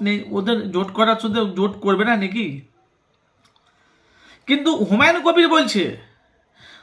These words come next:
"ওরা যদি চায় আমার সাথে জোট করুক, আসুক, না তো আমি যাব।" আর নতুন একটা পীরজাদা রাজনীতি ময়দানে আসছে,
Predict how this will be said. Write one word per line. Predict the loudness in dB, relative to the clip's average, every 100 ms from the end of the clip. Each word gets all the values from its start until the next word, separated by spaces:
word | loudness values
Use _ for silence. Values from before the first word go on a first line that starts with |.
| _ -4
"ওরা | 2 4
যদি | 4 0 -2
চায় | 0 2 2
আমার | 2 2
সাথে | 0 -2
জোট | 2 2 2
করুক, | 4 6 6 2 0
আসুক, | 0 4 2 4
না | 0
তো | 2
আমি | 2 2
যাব।" | 2 2 -2 -10 -16 _ -20 -20 -20 -20 -2
আর | 2 4
নতুন | 2 2 0
একটা | 0 0 0
পীরজাদা | 0 -2 2 2 4 2 0 0
রাজনীতি | 2 2 2 0 0
ময়দানে | 2 2 2 0 0
আসছে, | 0 -2 -4 -10 -10